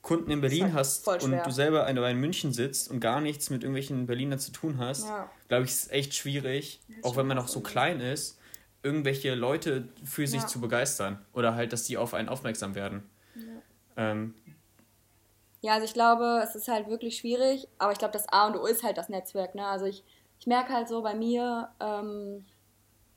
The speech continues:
Speaker 2: ich hab halt jetzt auch durch den Beruf schon
Speaker 1: Ja.
Speaker 2: mega viele Menschen kennengelernt, sei es irgendwie, zum Beispiel, dann sollte ich ein Fotoshooting machen, irgendwie für die D A K zum Beispiel,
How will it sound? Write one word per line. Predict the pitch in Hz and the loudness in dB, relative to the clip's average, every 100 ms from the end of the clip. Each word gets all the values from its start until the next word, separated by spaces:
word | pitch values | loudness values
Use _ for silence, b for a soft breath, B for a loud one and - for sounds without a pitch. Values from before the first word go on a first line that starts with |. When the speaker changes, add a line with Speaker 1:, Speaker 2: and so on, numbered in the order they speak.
| _ _ _ - | _ _ _ -6
Speaker 2:
ich | 233 | 0
hab | |
halt | 254 240 | 2 2
jetzt | 226 - | -2 0
auch | 214 220 | 0 2
durch | 247 | 0
den | 240 226 | 0 -2
Beruf | 202 240 247 | 0 -4 -4
schon | - 220 | -4 -2
Speaker 1:
Ja. | 226 - | -2 0
Speaker 2:
mega | 226 220 | -2 -2
viele | 220 220 | -4 -6
Menschen | 202 196 190 | -6 -8 -8
kennengelernt, | 220 262 247 240 240 | -4 -2 0 -2 -2
sei | 196 202 | -2 -2
es | 208 - | -2 -4
irgendwie, | 208 202 214 208 b b b b b _ _ | -8 -8 -10 -10 b b b b b _ _
zum | - | 4
Beispiel, | 285 294 294 | 4 6 4
dann | 262 240 | 4 4
sollte | 240 247 | 4 2
ich | 226 | -4
ein | |
Fotoshooting | 214 - 240 - 214 190 180 | -6 6 6 6 -2 -2 -2
machen, | 185 185 | -4 -4
irgendwie | 185 208 | -4 -4
für | 240 | -4
die | 233 | -4
D | 196 202 | 0 2
A | 190 | 2
K | - 185 - | -2 -4 -4
zum | - | -8
Beispiel, | - - 202 190 | -10 -10 -6 -4